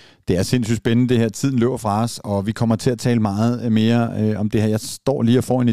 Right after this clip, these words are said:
idé om, at vi hiver, øh, vi hiver Sune Schmidt Nielsen ind til en snak en dag, øh, hvor vi kan nørde meget mere, øh, af det her, for det er voldsomt, øh, interessant. Du lytter til Søndags podcast. I dag med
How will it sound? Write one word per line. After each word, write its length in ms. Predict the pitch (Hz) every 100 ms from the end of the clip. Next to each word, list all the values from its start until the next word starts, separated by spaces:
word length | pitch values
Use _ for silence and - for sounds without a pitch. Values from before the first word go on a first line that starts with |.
| 123
idé 100 | 123
om, 160 | 110 113
at 100 | 104
vi 60 |
hiver, 300 | 101 107 104
øh, 280 | 98 95 95 - - - _ -
vi 80 |
hiver 180 | 110 110
Sune 300 | 107 113 113
Schmidt 220 | 101 110
Nielsen 260 | 104 117 123
ind 180 | 117 -
til 120 | 120
en 80 | 107
snak 300 | - 95 101
en 100 | 117
dag, 320 | 104 104 87
øh, 220 | 104 104 98
hvor 140 | 101
vi 100 | 113
kan 260 | 110 104 98
nørde 280 | 95 101
meget 280 | 107 90 101
mere, 260 | 101 101 104 90
øh, 540 | 95 90 90 90 92 87
af 100 | 98 -
det 100 | 98
her, 160 | 95 67 78
for 80 | 95
det 200 | 104 95
er 120 | 95
voldsomt, 520 | 90 92 - 98 95
øh, 260 | 101 95 101
interessant. 500 | 98 104 - 80 _ _ _ -
Du 60 | 78
lytter 280 | 82 87
til 180 | 110 85
Søndags 420 | - 87 92 107 -
podcast. 580 | 80 - 78 73 - - _ _
I 80 | 101
dag 260 | - 101
med 80 | 95